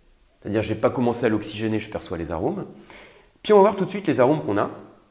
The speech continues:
Alors, je suis d'abord sur la liqueur de cassis, la prune, le fruit noir, en fait, la mûre, la framboise.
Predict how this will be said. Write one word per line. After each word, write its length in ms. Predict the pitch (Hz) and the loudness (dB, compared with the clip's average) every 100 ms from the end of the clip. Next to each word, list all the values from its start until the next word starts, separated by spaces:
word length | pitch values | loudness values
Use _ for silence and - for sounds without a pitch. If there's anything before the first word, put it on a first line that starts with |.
| _ _ _ _ _ _ _ _ - | _ _ _ _ _ _ _ _ -4
Alors, 220 | - 113 110 | 4 6 4
je 80 | |
suis 100 | - | 0
d'abord 360 | 156 160 185 190 | 2 6 6 4
sur 260 | 190 143 123 | 0 2 2
la 80 | |
liqueur 340 | 110 120 135 120 | 2 0 0 0
de 80 | 110 | 0
cassis, 720 | 113 110 151 170 - - _ - _ _ _ - | -2 -4 -8 -8 -10 -12 _ -20 _ _ _ 2
la 160 | 110 | 4
prune, 600 | 110 - 139 139 143 107 98 | 4 0 2 2 2 -2 -4
le 100 | 98 | -4
fruit 280 | 101 - 131 | -4 0 2
noir, 340 | 120 104 104 | 4 2 0
en 20 | 92 | -4
fait, 240 | 90 - | -8 -4
la 80 | 98 | -2
mûre, 440 | 107 113 117 101 - - - _ _ _ _ - | 0 0 0 -4 -10 -20 -20 _ _ _ _ -2
la 140 | 107 | -2
framboise. 720 | 107 - 123 107 107 104 98 | 0 2 2 4 4 2 0